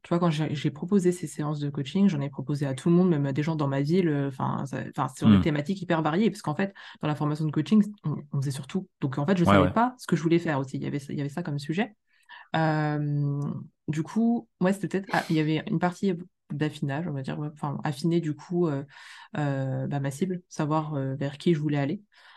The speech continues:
Speaker 2: Ouais.
Speaker 1: Euh, parce que c'était pas hyper clair, euh, pour moi, même si j'avais lancé mon bêta test, j'étais pas spécialement sûre.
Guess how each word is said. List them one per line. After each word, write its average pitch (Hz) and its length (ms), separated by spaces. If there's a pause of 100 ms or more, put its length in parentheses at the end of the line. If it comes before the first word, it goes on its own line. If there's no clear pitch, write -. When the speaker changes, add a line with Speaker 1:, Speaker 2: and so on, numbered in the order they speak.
(220)
Speaker 2:
Ouais. 104 100
Speaker 1:
Euh, 135 100
parce - 140
que 156 80
c'était 143 160
pas 156 280
hyper 151 280
clair, 151 360
euh, 139 40
pour 143 140
moi, 160 160
même 151 140
si 151 100
j'avais 147 180
lancé 143 260
mon 139 260
bêta 131 240
test, 143 260
j'étais 135 240
pas 139 280
spécialement 143 440
sûre. 160 340